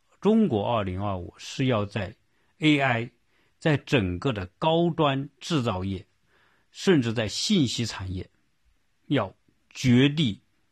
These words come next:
反击，要，要超越美国，这是中国的目标。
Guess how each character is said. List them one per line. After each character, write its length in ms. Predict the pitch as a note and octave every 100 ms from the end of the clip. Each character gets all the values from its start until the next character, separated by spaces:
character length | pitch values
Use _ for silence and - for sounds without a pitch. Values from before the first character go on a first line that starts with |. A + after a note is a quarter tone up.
| _ _ _ _
反 320 | - F#2+ F2
击， 260 | F#2+ G2
要， 200 | A#2+ G#2 F#2+ _ _ _ -
要 220 | A#2+ F#2+ - _ _ -
超 300 | - C3 C3
越 80 | A#2
美 180 | F2+ F#2
国， 140 | - _
这 120 | - A#2+
是 100 | G#2+
中 260 | E3 E3+
国 160 | C#3 F#2+
的 140 | G2 -
目 160 | B2
标。 240 | G2 G2+